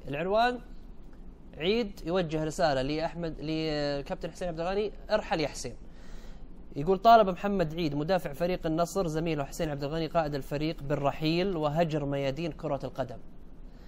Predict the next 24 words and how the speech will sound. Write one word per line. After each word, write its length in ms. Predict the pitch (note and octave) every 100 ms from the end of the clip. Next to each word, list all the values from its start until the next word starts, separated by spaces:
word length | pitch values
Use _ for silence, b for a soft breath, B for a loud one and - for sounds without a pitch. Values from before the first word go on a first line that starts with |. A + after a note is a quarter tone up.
| B B B B -
وقال 440 | C3+ - G3 F#3+
عيد 320 | F3 E3 E3
في 200 | C#3 D#3+
حوار 320 | D3 E3 E3+ D#3
تنشره 460 | D3+ C#3+ E3+ D#3
صحيفة 320 | C3+ C#3 D3+ -
الرياضية: 520 | D3+ C#3+ D#3 E3+ E3
أتمنى 500 | D3+ F3 F#3+ E3+ F3 - B B B B
استمرار 520 | B2+ - D#3+ E3+ D#3+
حسين 340 | D3 - E3 C#3+
لفترة 420 | C3+ D#3+ D#3+ C#3+
أطول، 520 | C#3 C#3 D#3 D#3+ G#3 - B B B
ولكنني 680 | D3+ E3 D#3+ F#3 F#3 F3+ D#3
أتمنى 400 | E3+ F3+ F#3 E3
اعتزاله 520 | C#3 D3 D3 C3+ B2+
في 100 | C#3+
الوقت 460 | C#3 E3 E3+ -
الجاري 640 | D#3+ C#3 C3+ D#3+ F3 G3+ G#3+ - - - - B B B -
بالنظر 560 | D3 D#3 F3+ F3+ F3+ E3+
إلى 220 | E3 D#3+
الوضع 320 | D3+ E3+ E3
الحالي 360 | C#3+ - D#3 C#3
في 60 | C#3+
النادي، 600 | C#3+ D#3+ E3+ F3 G3